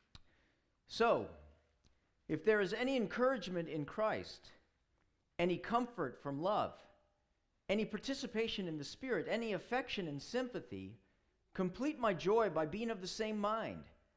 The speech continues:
having the same love, being in full accord and of one mind.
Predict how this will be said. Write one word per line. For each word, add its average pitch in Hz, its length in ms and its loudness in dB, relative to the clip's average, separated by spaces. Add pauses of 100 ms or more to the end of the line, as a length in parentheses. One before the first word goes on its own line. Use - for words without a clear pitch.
(360)
having 196 260 2
the 165 80 0
same 220 360 0
love, 202 320 2
being 208 200 -2
in 175 140 0
full 214 260 0
accord 233 460 0
and 143 120 -2
of 139 100 -6
one 165 200 -2
mind. 170 360 -6